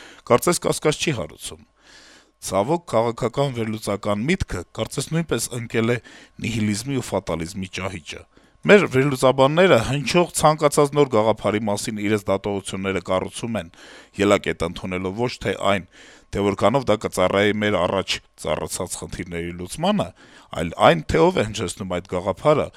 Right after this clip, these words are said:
որ քաղաքական ուժն է հանդես գալիս առաջարկով։ Հետո սկսում են վերլուծել նրա անցած ուղին կամ հայտնել իրենց հեղինակավոր կարծիքը նախաձեռնությունը ներկայացնողի մասին։ Արդյունքում արժեզրկում են գաղափարը,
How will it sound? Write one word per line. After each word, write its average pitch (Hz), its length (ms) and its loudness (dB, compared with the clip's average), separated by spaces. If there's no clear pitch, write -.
որ 180 240 8
քաղաքական 98 640 2
ուժն 98 220 -6
է - 80 -6
հանդես 92 260 -6
գալիս 92 340 -8
առաջարկով։ 87 680 -14
Հետո 208 200 2
սկսում 190 360 -2
են 156 140 6
վերլուծել 131 500 2
նրա 110 240 6
անցած 156 360 0
ուղին 127 500 -2
կամ 196 200 0
հայտնել 143 360 0
իրենց 135 240 0
հեղինակավոր 113 640 0
կարծիքը 110 540 -2
նախաձեռնությունը 101 960 -4
ներկայացնողի 95 640 -8
մասին։ 113 440 -10
Արդյունքում 190 500 4
արժեզրկում 147 560 2
են 107 100 -2
գաղափարը, 82 520 -4